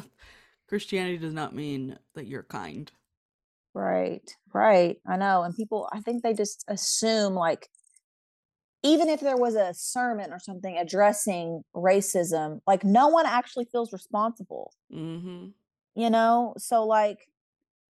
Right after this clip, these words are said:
Speaker 2: everyone is absolved from any kind of responsibility of actually doing anything as long as they're nice to people.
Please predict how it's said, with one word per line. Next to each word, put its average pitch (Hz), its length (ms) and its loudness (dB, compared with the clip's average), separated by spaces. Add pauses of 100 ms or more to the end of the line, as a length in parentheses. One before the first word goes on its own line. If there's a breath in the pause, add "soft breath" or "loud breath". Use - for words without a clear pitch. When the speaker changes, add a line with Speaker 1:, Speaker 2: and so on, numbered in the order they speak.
(120)
Speaker 2:
everyone 247 440 -2
is 226 140 -6
absolved 190 720 2
from 190 200 -6
any 202 240 -4
kind 202 320 0
of 180 180 4 (520)
responsibility 190 920 2
of 165 200 -2
actually 180 480 -2
doing 185 320 -4
anything 170 360 -4
as 170 100 -4
long 196 220 2
as 190 100 0
they're 175 160 -2
nice 226 300 2
to 196 100 -4
people. 160 440 -6